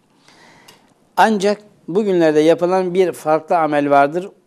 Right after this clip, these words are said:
Onun mükafatı bundan aşağı değildir diyor. O da nedir? Sıla-i rahim. Kurban ibadeti vaciptir. Bazıları sünnettir diyor.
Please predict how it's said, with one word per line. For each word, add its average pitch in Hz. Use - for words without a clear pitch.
Onun 156
mükafatı 147
bundan 147
aşağı 131
değildir 104
diyor. 90
O 170
da 151
nedir? 143
Sıla-i 131
rahim. 101
Kurban 202
ibadeti 185
vaciptir. 175
Bazıları 147
sünnettir 160
diyor. 92